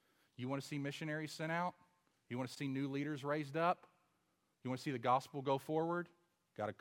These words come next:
have corporate prayer. Not gonna happen any other way. They're praying before setting aside the first missions church planting team, Paul and Barnabas. They're being sent. And what are they doing?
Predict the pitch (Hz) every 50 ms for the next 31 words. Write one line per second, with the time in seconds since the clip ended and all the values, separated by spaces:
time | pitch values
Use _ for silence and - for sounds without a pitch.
0 | 127 123 120 - - 139 127 123 - - - 165 170 170 156 147 131 - _ _
1 | _ _ _ _ _ _ _ _ _ _ _ _ _ _ _ - 113 110 110 113
2 | 120 120 143 151 151 - 135 131 120 120 117 113 113 113 110 117 117 117 120 120
3 | - _ _ _ _ _ _ _ _ _ _ _ _ _ _ _ _ _ _ _
4 | _ _ _ _ _ _ _ _ _ _ _ - 113 120 120 - - - 151 143
5 | 156 165 180 185 185 196 202 190 - - _ _ _ - 120 - - 151 151 170
6 | 175 - - - 165 165 175 165 147 - - - 160 147 156 165 160 139 127 117
7 | - - 156 160 175 190 - - - - - _ - 123 135 160 170 - - 180
8 | 175 180 170 - - - - - 180 175 - - - - 165 143 131 120 - 120
9 | 110 - 143 127 110 98 87 76 69 - _ _ _ _ _ _ _ _ _ _
10 | _ _ _ _ - - 160 165 170 175 170 165 165 151 143 131 104 95 80 -
11 | - - - - - _ _ _ _ _ _ _ _ _ _ _ _ _ _ _
12 | - - 143 147 131 104 - - - - - 208 202 185 131 98 - - - -
13 | - _ _ _ _ _ _ _ _ _ _ _ _ _ _ _ _ _ _ _
14 | _ _ _ _ _ _ _ _ _ _ _ _ _ - 127 127 131 131 143 156
15 | 170 170 175 180 180 185 175 139 104 85